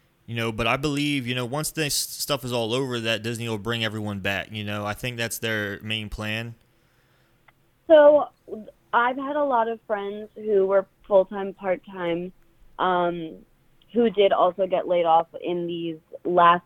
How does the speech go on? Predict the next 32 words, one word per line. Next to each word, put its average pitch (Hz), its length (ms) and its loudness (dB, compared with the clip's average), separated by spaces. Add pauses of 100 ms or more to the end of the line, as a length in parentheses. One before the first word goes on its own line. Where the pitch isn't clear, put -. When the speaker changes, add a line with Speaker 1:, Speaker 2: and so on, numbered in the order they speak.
Speaker 2:
layoffs 156 440 2
that 160 140 -4
happened 156 520 -4
with 160 200 -8
the 151 360 0 (100)
twenty-eight 156 440 -4
thousand 151 600 -2 (360)
people. 156 520 0 (560)
And 190 460 2
it 190 160 2
was 196 400 4
really 208 340 0
heartbreaking 185 640 -2
to 180 180 -8
see 175 400 0
some 170 180 2
really 170 240 4
hardworking 165 1000 2 (480)
people, 170 420 4
some 180 140 0
people 180 260 -2
who 190 100 -2
were 175 100 4
my 165 140 0
mentors, 165 800 0 (320)
some 190 240 2
people 170 380 4
who 175 180 2
were, 160 160 6
like, 156 300 2
past 165 340 -2
leaders, 160 560 2